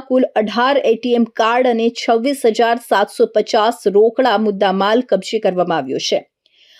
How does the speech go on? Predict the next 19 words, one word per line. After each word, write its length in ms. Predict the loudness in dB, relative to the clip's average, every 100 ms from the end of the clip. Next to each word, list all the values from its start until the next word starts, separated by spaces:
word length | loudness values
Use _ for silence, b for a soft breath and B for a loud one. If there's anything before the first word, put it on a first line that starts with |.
| b
આ 60 | 0
ગુનાની 360 | 2 2 2 0
તપાસ 440 | 0 0 0 -2
સુરત 360 | -2 0 2 0
પોલીસ 360 | 2 2 2 -2
દ્વારા 360 | -2 0 2 -2
હાથ 300 | -2 -2 -2 -2
ધરવામાં 440 | 0 0 0 0
આવી 140 | -2
હતી. 240 | -4 -6 -8 _ _ _ _ _ _ 0
પોલીસ 280 | 2 2 0
કમિશનરની 600 | 2 2 2 2 4 2
સૂચનાના 560 | 0 -2 0 0 0
આધારે 400 | -2 -2 0 2 2 -2 -2
એ 120 | 0
ટી 220 | 0 0
એમ 120 | 0 0
કાર્ડની 480 | 0 0 0 0 2
અદલાબદલી 680 | 0 0 0 0 0 0